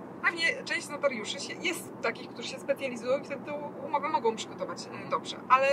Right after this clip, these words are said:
Speaker 1: mm, to nie jest tak, że każdy notariusz przygotuje tą umowę dobrze i, e, myślę, że też notariusze niekoniecznie ten temat klauzul niedozwolonych aż tak, e,
Speaker 2: Mhm.
Speaker 1: jest dla nich ważny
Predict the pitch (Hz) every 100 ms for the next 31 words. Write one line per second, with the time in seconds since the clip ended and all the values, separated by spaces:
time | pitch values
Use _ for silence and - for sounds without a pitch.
0 | 269 - - - - - - - - 285
1 | 285 - - 277 277 - 254 254 - -
2 | - 254 247 240 233 233 220 220 247 -
3 | - - - - - - - - 466 466
4 | 539 - - - - - - 277 262 254
5 | - - - 254 - 480 - - - -
6 | - - 262 254 - 254 254 - 240 240
7 | - - 233 269 247 247 254 247 226 226
8 | 226 226 226 233 226 220 - - - 220
9 | 214 214 - 156 165 - - - - 240
10 | 254 220 208